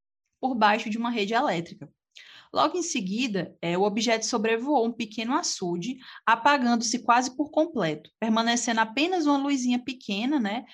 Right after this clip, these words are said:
na cor vermelha. Ele relata ainda que, acompanhando a subida do objeto, percebeu um detalhe na sua forma.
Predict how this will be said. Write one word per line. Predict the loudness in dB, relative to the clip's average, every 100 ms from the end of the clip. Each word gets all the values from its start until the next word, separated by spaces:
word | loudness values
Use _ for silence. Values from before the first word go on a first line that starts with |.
| -12
na | -6 -2
cor | 0 2
vermelha. | 4 4 4 2 -2 -8 _ _ -20 -20 -20 -20 -4
Ele | 2 4
relata | 6 8 6 4
ainda | 2 2 2 2 0 -2
que, | -2
acompanhando | -2 -2 -2 -2 2
a | 2
subida | 2 -2 -2 0
do | 0
objeto, | -2 -2 -2 -2 -2 -6 _
percebeu | -2 0 0 0 4 4 2
um | -2
detalhe | 0 0 2 0 2
na | -2
sua | -6 -8 -10
forma. | -8 -6 -4 -6